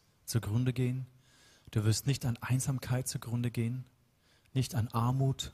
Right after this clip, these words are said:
und Mangel. Deswegen lass uns an Jesus glauben. Lass uns festhalten an ihm.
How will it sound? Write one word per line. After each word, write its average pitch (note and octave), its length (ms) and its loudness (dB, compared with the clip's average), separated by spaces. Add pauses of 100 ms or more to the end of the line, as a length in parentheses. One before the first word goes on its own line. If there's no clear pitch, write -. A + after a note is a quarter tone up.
und G#2+ 180 -2
Mangel. B2 400 0 (2250)
Deswegen A#2+ 320 2
lass B2 300 2
uns D3 120 -2
an A#2+ 140 -2
Jesus B2 380 0
glauben. B2 340 -2
Lass B2 220 0
uns C3+ 120 0
festhalten A2+ 760 -2
an A2 140 -2
ihm. A#2+ 360 -4